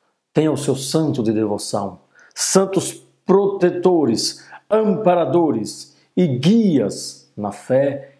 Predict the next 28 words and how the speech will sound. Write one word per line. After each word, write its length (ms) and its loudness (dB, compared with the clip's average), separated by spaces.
e 100 -2
no 180 -2
caminho 500 -6
de 120 -18
santidade. 840 -12
Uns 560 -2
se 140 -6
identificam 640 0
com 100 -2
a 40 0
Irmã 220 0
Dulce, 520 -8
outros 720 -2
com 180 0
Teresinha 460 0
do 140 -2
Menino 340 -4
Jesus, 680 -12
outros 600 -2
ainda 580 0
com 120 -4
São 220 -2
Francisco 540 -4
de 80 -4
Assis, 680 -12
Inácio 500 -2
de 120 -2
Loyola. 540 -8